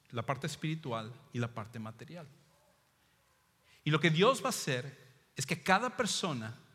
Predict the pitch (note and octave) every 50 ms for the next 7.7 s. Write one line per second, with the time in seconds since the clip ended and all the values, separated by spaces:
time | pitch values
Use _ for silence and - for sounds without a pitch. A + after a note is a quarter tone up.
0 | _ - D3 C3 C3 D#3+ D#3+ E3 - G3+ F#3 F3 D3 - - E3+ E3 E3+ E3+ D#3+
1 | C3+ - - B2+ B2+ - - A2+ A2+ A2+ - - B2 - D3+ C#3 B2+ B2+ B2 C3+
2 | C#3 C#3 C#3 - E3 D3+ B2+ A#2 A2+ - - - - - - - C3+ C3+ C3+ C#3+
3 | C#3+ C#3 C3+ C3 B2 - F#3 F#3+ F3+ - C#3+ C3 - - C#3+ D3 D3 C#3 C3+ B2+
4 | A#2 G#2 G#2+ A2+ A#2 B2 A#2+ B2 C3 B2 B2 A#2+ C3 B2 B2 B2 A#2+ B2 A#2+ A2
5 | A#2 A#2 - - A2 G2 G#2+ - - - - _ _ _ _ _ _ _ _ _
6 | _ _ _ _ _ _ _ _ _ - - - F#3+ F3+ F3+ G#3 G#3+ G#3+ G#3+ G#3+
7 | G#3 F#3+ F3+ D#3+ - - E3+ F3+ F3+ F#3+ F#3+ G3 G3